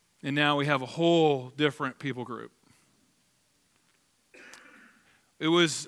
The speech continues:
it was, uh, Joseph's brothers who had the felt circumstance of jealousy.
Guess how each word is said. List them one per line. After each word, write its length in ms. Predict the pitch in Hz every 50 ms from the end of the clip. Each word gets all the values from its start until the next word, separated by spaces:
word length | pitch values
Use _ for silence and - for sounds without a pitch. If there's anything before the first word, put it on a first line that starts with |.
| - -
it 120 | 151 156
was, 280 | 160 170 170 151 - 175
uh, 480 | 156 156 160 156 156 151 151 147 147 - - _ _ _ _ _ _ _ _ _ _ - 147 147
Joseph's 540 | 131 151 185 196 208 214 180 190 151 -
brothers 720 | 139 127 147 160 170 156 147 135 127 123 - - - - _ _ _ _ _ _ _ _ _ _ _ _ _ -
who 140 | 185 185
had 280 | 185 208 202 190 175 147 - - - _ -
the 140 | 139 175 160
felt 560 | 139 - - - 214 214 208 214 202 - - - _ _ _
circumstance 1040 | - - - - - 226 220 208 - 214 196 165 - - 202 185 180 175 165 - 175
of 140 | 151 127
jealousy. 800 | 113 113 123 156 151 151 156 151 143 - - - 135 127 113 113